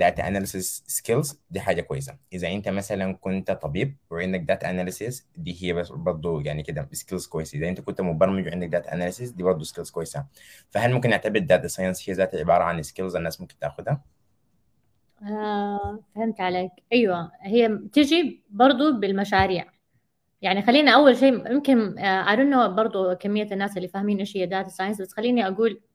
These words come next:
Speaker 2: آه، إيش هي ال life cycle حق ال data science. مثلًا
Speaker 1: ممتاز.
Speaker 2: أول شيء يكون عندك business domain، فأنت بتشتغل. خلينا نقول، آه، لو أنا مثلًا في ال health care، طيب، إيش أبغى أسوي في ال health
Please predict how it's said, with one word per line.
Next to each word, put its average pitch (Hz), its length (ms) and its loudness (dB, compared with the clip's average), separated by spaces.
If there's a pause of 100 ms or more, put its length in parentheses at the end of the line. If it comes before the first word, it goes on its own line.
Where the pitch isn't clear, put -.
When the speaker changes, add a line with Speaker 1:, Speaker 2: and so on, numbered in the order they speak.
(120)
Speaker 2:
آه، 180 260 0
إيش 220 180 -4
هي 214 120 2
ال 170 180 0
life 190 160 0
cycle 170 280 -2
حق 165 180 -8
ال 160 100 -6 (100)
data 160 140 -6
science. 170 640 -12 (560)
مثلًا 247 240 4
Speaker 1:
ممتاز. 285 160 6
Speaker 2:
أول 269 200 6 (120)
شيء 254 120 2
يكون 247 200 4
عندك 208 360 2
business 190 200 -2
domain، 170 480 -6
فأنت 240 180 6
بتشتغل. 170 580 -6 (160)
خلينا 220 240 2
نقول، 214 180 2
آه، - 300 -6
لو 180 220 0
أنا 233 320 2
مثلًا 185 320 -2
في 185 100 -4
ال 180 60 -2
health 190 340 -4
care، - 180 -4 (480)
طيب، 196 300 0 (320)
إيش 247 120 4
أبغى 185 200 4
أسوي 170 280 0
في 175 100 -6
ال 165 240 -2
health - 40 -18